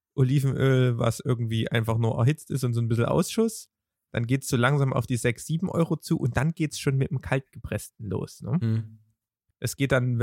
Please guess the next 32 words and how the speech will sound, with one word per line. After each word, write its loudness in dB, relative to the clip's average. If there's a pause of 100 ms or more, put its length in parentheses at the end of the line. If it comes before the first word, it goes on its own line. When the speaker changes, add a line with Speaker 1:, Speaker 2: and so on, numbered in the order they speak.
Speaker 1:
ob -2
du -4
es -6
jetzt -4
aus -2
Griechenland, 0
Spanien 0
oder 0
sonst 0
wo 2
holst, 0 (380)
hast -4
du -2
dann -2
noch 0
verschiedene -6
Marken 0
dahinter 2
und 0
dann 0
hast -2
du -2
halt -2
so -4
eine 0
Spanne 0
von -4
sieben, -4
acht -6
Euro 0
bis -2
fünfzehn. -8